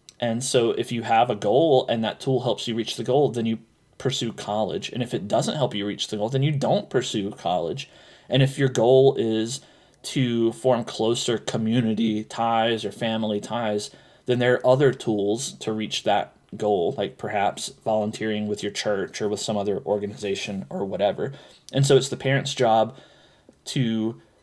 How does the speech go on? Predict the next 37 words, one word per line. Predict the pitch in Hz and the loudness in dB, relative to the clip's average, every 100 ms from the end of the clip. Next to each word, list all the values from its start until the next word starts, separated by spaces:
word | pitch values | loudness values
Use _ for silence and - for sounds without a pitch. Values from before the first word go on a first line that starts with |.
| _ _ _ _ | _ _ _ _
to | - 147 110 | -4 0 0
start | - - 120 143 120 | -2 0 2 2 2
their | 113 110 | 0 0
kid | - - 139 123 110 - | 0 4 6 6 2 -2
on | 110 110 110 | -2 0 4
all | 127 135 | 6 6
these | 127 117 | 6 2
different | 127 127 - | 2 2 -4
paths | - 117 117 107 - | 0 2 2 2 -2
towards | - 110 104 - | -2 0 0 -2
whatever | 113 113 107 104 104 | -2 0 0 -2 -4
goals | - 117 113 95 101 - | 0 2 2 0 -2 -6
to | - - | -6 -4
attain. | 98 143 135 107 | -2 0 0 0
And | 110 | 0
college | 139 143 135 | 4 6 6
is | 123 113 | 2 -2
one | 107 151 | 0 2
of | 139 | 0
those. | 90 87 - - _ _ _ _ _ _ | -2 -6 -8 -12 _ _ _ _ _ _
So | - 131 113 - - _ - | 2 4 4 -2 -16 _ -8
h-, | - | -4
is | 143 135 | -2 -2
hyper | - 135 135 170 | 0 2 2 2
focus | - 160 151 151 | 2 -2 0 -2
on | 143 | 0
college | 151 143 143 | 2 2 2
a | 143 | 0
good | 156 139 | -2 -2
thing? | 151 160 - | -4 -4 -4
No, | 110 120 131 | 2 6 6
but | 123 117 | 4 -4
focus | - - 110 196 220 - - | -4 2 2 2 -2 -2 -2
on | 110 110 | -2 0
college, | 113 104 139 139 | 2 4 4 2
I | 113 | -4
think, | 123 107 | -4 -6